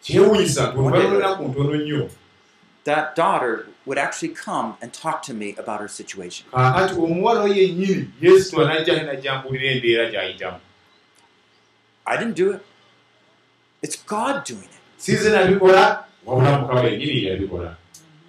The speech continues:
Speaker 2: The visible part is when we are actually bringing God's word, God's truth to light in this situation.
Speaker 1: Kati embeera eno awo kitugamba nti, eh, awalabika, awekyo ebirabirwa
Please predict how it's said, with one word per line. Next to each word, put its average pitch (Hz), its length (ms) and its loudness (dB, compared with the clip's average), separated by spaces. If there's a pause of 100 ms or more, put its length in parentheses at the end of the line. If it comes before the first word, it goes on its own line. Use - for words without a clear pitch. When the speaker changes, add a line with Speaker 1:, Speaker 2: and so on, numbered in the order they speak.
(1160)
Speaker 2:
The 196 80 -2
visible 247 500 0
part 160 240 -6
is 151 160 -10
when 156 180 -6
we 165 180 -2
are 139 180 0
actually 165 320 -6
bringing 147 500 -8
God's 156 480 -4
word, 143 300 -4
God's 165 480 -8
truth - 580 -6 (200)
to 165 120 -8
light 151 640 -4
in 120 140 -12
this 117 180 -10
situation. 117 640 -10 (200)
Speaker 1:
Kati 170 380 -4
embeera 202 720 4
eno 226 120 4
awo 180 160 4
kitugamba 185 500 2
nti, - 120 -2
eh, 151 220 -2
awalabika, 139 760 4
awekyo 147 420 6
ebirabirwa 151 840 4